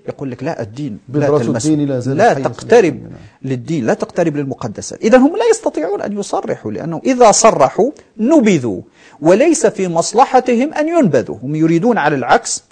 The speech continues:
Speaker 1: أن يكون لهم قبول معين. ولذلك أساليبهم الحقيقية تدور حول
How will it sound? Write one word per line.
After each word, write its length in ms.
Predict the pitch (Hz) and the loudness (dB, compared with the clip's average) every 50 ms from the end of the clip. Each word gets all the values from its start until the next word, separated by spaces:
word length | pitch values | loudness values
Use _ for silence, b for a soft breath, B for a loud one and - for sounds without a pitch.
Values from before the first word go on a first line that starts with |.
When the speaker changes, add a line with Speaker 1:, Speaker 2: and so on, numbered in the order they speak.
| b b b b b b - | b b b b b b 2
Speaker 1:
أن 120 | 202 190 | 2 4
يكون 340 | 165 156 151 - 247 262 240 | 4 0 0 0 -2 0 0
لهم 260 | 190 196 208 202 185 | 2 2 2 2 0
قبول 460 | - - - 175 160 262 269 175 110 - - | -2 0 2 2 4 6 4 4 4 0 -6
معين. 340 | 113 90 82 85 82 78 92 | -8 -8 -8 -8 -8 -8 -6
ولذلك 440 | 127 185 208 285 294 277 233 - - | -4 2 6 6 6 6 4 -2 -2
أساليبهم 840 | - - 190 - - 220 220 226 294 294 226 185 147 135 135 156 180 - - | -2 -2 0 2 4 4 6 6 4 4 2 2 0 0 -2 -4 -4 -4 -4
الحقيقية 800 | 120 120 - - - - 127 113 - - 127 117 104 110 175 - - B B B B B B B B | -4 -4 -4 -8 -8 -8 -10 -12 -12 -10 -8 -2 0 0 0 -2 -4 B B B B B B B B
تدور 360 | 233 226 190 180 254 294 311 302 | 6 6 6 6 2 0 0 0
حول 460 | - - 240 220 214 208 220 233 | 0 0 0 2 4 2 2 0